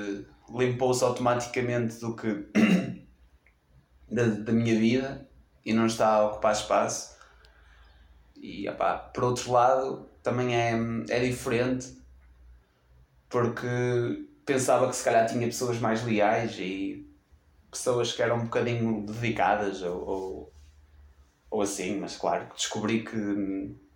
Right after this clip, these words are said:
já, que infelizmente não é assim e que a família é que tem sempre a razão nessas cenas. "Olha que esse gajo não é teu amigo."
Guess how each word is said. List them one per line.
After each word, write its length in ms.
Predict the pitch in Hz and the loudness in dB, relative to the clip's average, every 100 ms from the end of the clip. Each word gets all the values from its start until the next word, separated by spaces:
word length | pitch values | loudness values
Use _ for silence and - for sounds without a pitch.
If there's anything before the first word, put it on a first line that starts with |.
| - | -8
já, 120 | - 85 | -4 -4
que 180 | - | -4
infelizmente 600 | 110 - 104 104 98 92 | -10 -6 -4 0 0 -2
não 120 | 104 95 | -4 -4
é 80 | |
assim 400 | 95 - 98 98 | -4 -4 -2 -2
e 400 | 95 - 101 - - | -2 -6 -14 -14 -2
que 80 | |
a 160 | 110 104 | 0 0
família 420 | 104 110 117 117 | 0 2 2 4
é 40 | 104 | 2
que 80 | |
tem 120 | 117 107 | 2 0
sempre 260 | 117 92 | -2 -2
a 60 | 90 | -2
razão 340 | 98 95 98 | 0 2 2
nessas 340 | 98 90 90 87 | 2 0 -4 -4
cenas. 320 | 98 98 98 | -2 0 2
"Olha 220 | 120 139 | 2 0
que 80 | 151 | -2
esse 120 | 143 | -2
gajo 180 | 156 156 | 0 0
não 60 | |
é 20 | 156 | -2
teu 120 | 170 | -2
amigo." 500 | 156 139 123 98 | 0 0 -2 -6